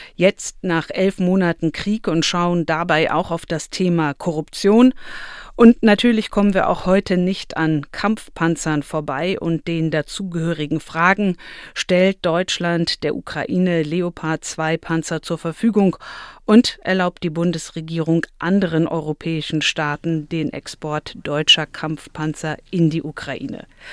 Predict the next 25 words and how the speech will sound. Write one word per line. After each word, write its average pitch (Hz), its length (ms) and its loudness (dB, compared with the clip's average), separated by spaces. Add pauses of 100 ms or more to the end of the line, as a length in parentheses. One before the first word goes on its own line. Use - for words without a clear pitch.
(360)
Kai, 190 220 4
dazu 202 680 -2 (160)
gab 180 240 0
es 226 140 -8
ja 190 140 0
heute 196 360 0
auch - 380 -4
einen 165 460 -2
hohen 190 280 2
Besuch 175 400 -4
in 226 220 0
Berlin. 214 500 2
Der 185 260 -2
nato-Generalsekretär 180 1700 -2
Jens 170 240 -4
Stoltenberg 202 760 -4 (500)
hat, - 460 -2
äh, 156 300 0
den 170 320 0
neuen 196 340 6
deutschen 180 380 2
Verteidigungsminister 196 1300 -4
im 156 280 -2
Bendler-Block 196 880 -4
besucht. 170 560 0